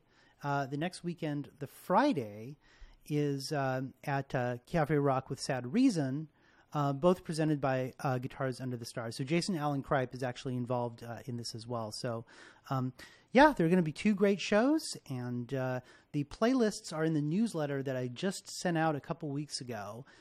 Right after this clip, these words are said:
um, of the sets, uh, for both bands, if you're interested in checking that out.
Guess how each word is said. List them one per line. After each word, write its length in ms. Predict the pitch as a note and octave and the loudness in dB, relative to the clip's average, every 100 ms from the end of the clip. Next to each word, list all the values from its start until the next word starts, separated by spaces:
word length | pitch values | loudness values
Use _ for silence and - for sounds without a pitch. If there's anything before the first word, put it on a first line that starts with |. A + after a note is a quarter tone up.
| - - | -20 -4
um, 280 | C3 B2 B2 | -2 0 0
of 160 | C#3+ C#3+ | -2 -2
the 80 | |
sets, 460 | C#3 C3+ B2+ - - - | -2 -2 -4 -8 -14 -8
uh, 160 | B2 | -6
for 160 | A#2+ B2+ | -6 -6
both 260 | A#2+ D#3 - | -4 -4 -4
bands, 320 | C3 B2 A#2 | -6 -6 -10
if 100 | B2+ | -10
you're 120 | A#2+ | -10
interested 400 | A#2+ - - B2 | -10 -10 -8 -6
in 100 | B2 | -6
checking 320 | - A#2+ D#3 | -6 -6 -2
that 160 | E3+ D#3 | 0 2
out. 260 | B2 C#3+ | 2 0